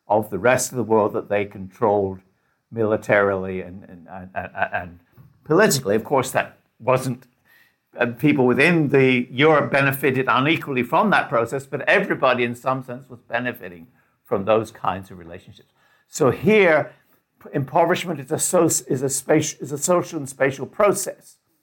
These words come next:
whereby it's not just something that people lack, it's something which has been foisted upon them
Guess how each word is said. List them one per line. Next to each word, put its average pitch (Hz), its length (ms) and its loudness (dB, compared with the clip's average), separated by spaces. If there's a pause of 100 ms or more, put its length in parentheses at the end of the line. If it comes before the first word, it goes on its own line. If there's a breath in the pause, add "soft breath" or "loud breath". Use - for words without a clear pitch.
(120)
whereby 127 580 2 (200 loud breath)
it's 139 120 -18
not 165 200 0
just 156 140 -10
something 139 280 -2
that 120 100 -8
people 139 340 -4
lack, 139 320 2
it's 135 140 -10
something 147 300 -8
which 127 140 -12
has 131 100 -14
been 117 180 -10
foisted 151 540 -6
upon 147 480 -2
them - 280 -10